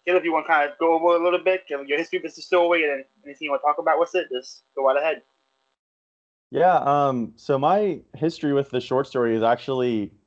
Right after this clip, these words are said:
Speaker 2: bizarre. Um, a little bit of background about myself, actually. I graduated, um, from Texas State University with a degree in English, and I, my emphasis was on creative writing, so I wanted to go into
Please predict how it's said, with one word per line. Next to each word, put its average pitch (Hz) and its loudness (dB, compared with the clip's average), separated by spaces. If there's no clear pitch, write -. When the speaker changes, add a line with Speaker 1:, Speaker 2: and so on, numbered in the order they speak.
Speaker 2:
bizarre. 107 2
Um, 107 -2
a 123 0
little 143 2
bit 135 4
of 127 2
background 120 0
about 113 -2
myself, 113 -6
actually. 110 -6
I 113 0
graduated, 127 -2
um, 107 -4
from 110 -10
Texas 120 -6
State 113 -6
University 104 -6
with 113 -2
a 117 -2
degree 110 -2
in 107 -4
English, 127 0
and 110 -4
I, 110 2
my 110 -2
emphasis 123 -6
was 110 -14
on 113 -2
creative 113 -2
writing, 101 0
so 104 -4
I 98 0
wanted 104 -6
to 107 -12
go 101 -4
into 101 -4